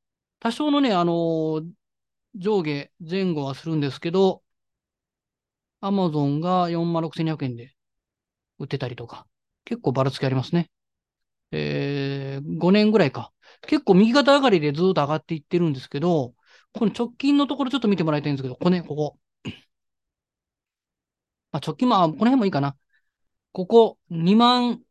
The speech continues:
九千六百八十九円で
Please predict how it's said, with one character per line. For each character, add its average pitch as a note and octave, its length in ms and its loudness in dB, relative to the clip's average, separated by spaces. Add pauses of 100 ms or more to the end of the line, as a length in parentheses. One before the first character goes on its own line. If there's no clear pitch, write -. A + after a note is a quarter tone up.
九 A#3+ 260 0
千 A#3 260 0
六 A3 180 0 (100)
百 G#3 200 -4
八 G3 380 -8
十 G3+ 220 0
九 A3 280 2
円 B2 180 -2 (840)
で F#3 300 2